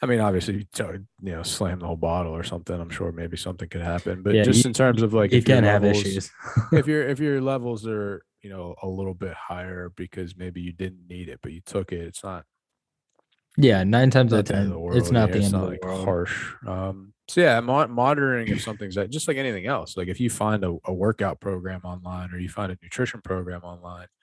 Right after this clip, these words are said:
Speaker 1: you gotta monitor the results to see if it's doing anything. You know, you gotta
Speaker 2: Yeah.
Speaker 1: give it a,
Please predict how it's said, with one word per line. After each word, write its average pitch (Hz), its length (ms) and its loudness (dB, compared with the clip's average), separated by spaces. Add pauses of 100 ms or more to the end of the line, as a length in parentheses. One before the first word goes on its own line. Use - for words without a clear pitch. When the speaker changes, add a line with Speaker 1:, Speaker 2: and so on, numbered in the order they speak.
(480)
Speaker 1:
you - 80 -10
gotta 147 160 0
monitor 98 460 -4
the 80 100 -8
results 87 540 0
to - 100 -18
see - 180 -8
if 85 80 -6
it's 78 120 -16
doing 98 320 -8
anything. 90 600 -16
You 92 120 -18
know, 95 60 -10
you 92 80 -6
gotta 98 120 2
Speaker 2:
Yeah. 104 80 4
Speaker 1:
give 92 240 0
it 92 80 2
a, - 80 -2